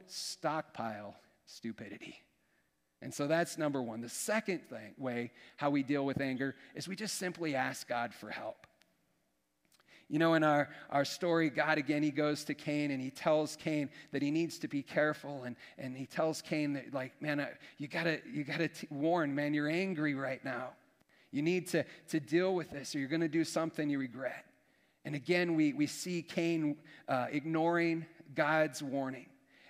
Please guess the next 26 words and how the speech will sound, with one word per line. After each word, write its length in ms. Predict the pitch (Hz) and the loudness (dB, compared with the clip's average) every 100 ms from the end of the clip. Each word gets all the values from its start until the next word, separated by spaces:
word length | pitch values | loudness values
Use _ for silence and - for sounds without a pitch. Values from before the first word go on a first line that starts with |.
| - | -4
And 180 | 143 143 | 0 2
he 80 | 151 | 2
continues 680 | 151 - 175 180 170 160 | 0 0 0 4 2 2
to 80 | 170 | 2
let 180 | 156 143 | 2 2
his 120 | 135 | 0
anger 380 | 147 156 151 147 | 0 0 2 0
burn 380 | 123 147 156 156 | 0 2 2 2
and 160 | 139 | 0
burn 300 | 143 147 156 | 2 2 2
until 220 | 131 - | 0 -2
finally 460 | 135 - 151 156 151 | -4 -4 -2 0 0
he 120 | 139 | -2
does 420 | 135 143 143 139 - - - | 0 2 2 0 -10 -20 -10
the 140 | 127 | -6
unthinkable. 720 | 131 127 - 123 131 127 147 - _ _ _ _ _ _ _ _ | -6 -8 -10 -12 -14 -16 -16 -18 _ _ _ _ _ _ _ _
And 120 | - 147 | 0 2
I 100 | 147 | 2
think, 320 | - 170 - | 0 -2 -2
"Wow, 320 | 151 156 151 | 0 4 2
Cain, 300 | - 165 156 | 2 0 2
you 100 | 156 | 2
had 160 | 160 165 | 2 0
this 180 | 151 160 | 0 2
opportunity 640 | 151 156 - 160 156 147 | 0 0 -4 -2 2 0
here. 340 | 143 165 160 | 0 2 0